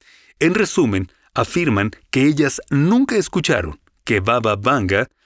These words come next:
mencionara las profecías que circulaban ya en ese entonces en Internet y que no tenían ni la menor idea de dónde habían surgido, que ella profetizaba sobre personas en particular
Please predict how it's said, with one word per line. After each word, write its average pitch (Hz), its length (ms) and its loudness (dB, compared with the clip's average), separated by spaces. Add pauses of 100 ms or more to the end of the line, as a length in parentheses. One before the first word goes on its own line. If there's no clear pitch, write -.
(120)
mencionara 123 680 0
las 120 160 -2
profecías 104 560 -2
que - 100 -6
circulaban 104 560 0
ya 95 140 0
en 95 120 -2
ese 92 200 -2
entonces 95 420 -2
en 120 100 0
Internet 117 420 -2 (240)
y 131 140 -4
que 127 220 0
no 139 240 2
tenían 117 540 0
ni 104 120 0
la 101 120 -2
menor 104 300 -2
idea 120 360 0 (160)
de 98 100 -2
dónde 95 220 0
habían 98 160 -2
surgido, 127 480 -4 (600)
que 120 140 2
ella 175 220 0
profetizaba 104 800 -2
sobre 113 280 -2
personas 98 560 -4
en 101 100 -4
particular 120 640 -2